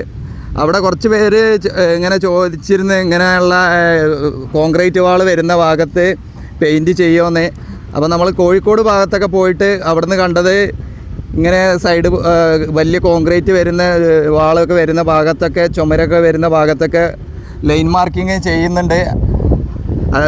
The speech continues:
സോറി, ഇങ്ങനെ ക്രാഷ് ബാരിയറിന് പെയിൻറ്റ് ചെയ്യുന്നുണ്ട്. ഇതുപോലെ ആ സൈഡിലും അവിടെ ഒരു കോൺക്രീറ്റിൻ്റെ വാൾ കാണാം, വലിയൊരു കോൺക്രീറ്റ് വാൾ.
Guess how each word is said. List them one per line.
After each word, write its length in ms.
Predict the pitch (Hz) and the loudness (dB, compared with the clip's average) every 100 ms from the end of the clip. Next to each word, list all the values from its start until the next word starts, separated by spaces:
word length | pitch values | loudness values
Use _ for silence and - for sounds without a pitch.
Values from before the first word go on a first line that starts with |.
| 147 | 2
സോറി, 220 | 156 160 175 170 160 156 151 156 - - | 2 2 2 2 2 2 2 2 0 0
ഇങ്ങനെ 180 | 160 160 | 0 2
ക്രാഷ് 240 | 160 160 165 | 0 0 2
ബാരിയറിന് 380 | 180 180 185 185 | 2 0 0 0
പെയിൻറ്റ് 240 | 170 165 180 | 0 0 0
ചെയ്യുന്നുണ്ട്. 360 | 175 170 170 165 | 0 0 0 0
ഇതുപോലെ 320 | 170 160 165 180 - - - - - - | 0 0 0 -2 -4 -4 -2 -2 -2 -2
ആ 40 | 143 151 | -2 0
സൈഡിലും 360 | 165 160 170 175 | -2 0 0 2
അവിടെ 180 | 156 160 165 | 2 2 2
ഒരു 100 | 170 165 156 151 147 143 | 2 2 0 0 -2 -2
കോൺക്രീറ്റിൻ്റെ 600 | 151 151 151 156 160 165 | -2 0 -2 -2 -2 0
വാൾ 180 | 156 156 160 | 2 2 2
കാണാം, 220 | 156 151 156 | 2 2 2
വലിയൊരു 320 | 143 147 156 147 | 2 2 2 2
കോൺക്രീറ്റ് 360 | 143 143 147 | 2 0 0
വാൾ. 120 | 151 | 0